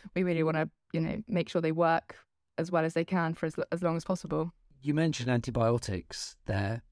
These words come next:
Speaker 2: I guess there are some interesting parallels, aren't there, that you've got to use the right,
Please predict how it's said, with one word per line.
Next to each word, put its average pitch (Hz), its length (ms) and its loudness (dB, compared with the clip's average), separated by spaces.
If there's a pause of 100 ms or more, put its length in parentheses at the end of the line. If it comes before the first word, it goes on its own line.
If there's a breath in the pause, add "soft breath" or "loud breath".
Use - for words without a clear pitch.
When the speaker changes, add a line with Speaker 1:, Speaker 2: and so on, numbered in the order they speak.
(200)
Speaker 2:
I 120 80 2
guess 120 300 2
there 120 200 2
are 113 140 4
some 123 160 -2
interesting 110 360 -2
parallels, 98 800 0 (160)
aren't 110 220 2
there, 95 160 -2
that 95 140 -4
you've 104 180 -2
got - 200 0
to - 100 -6
use 107 240 0
the 113 80 0
right, 107 500 0